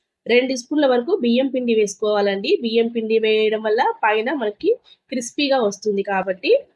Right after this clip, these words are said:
కంపల్సరీ బియ్యం పిండి వేసుకోవాలి. వాటర్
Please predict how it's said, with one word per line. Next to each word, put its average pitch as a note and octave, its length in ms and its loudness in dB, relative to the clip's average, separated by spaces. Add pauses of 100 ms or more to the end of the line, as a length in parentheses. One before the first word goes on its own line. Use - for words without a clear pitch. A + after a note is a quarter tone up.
(380)
కంపల్సరీ B3 500 0 (300)
బియ్యం A#3+ 280 2
పిండి B3+ 260 -2
వేసుకోవాలి. G3 640 0 (1120)
వాటర్ C4 320 2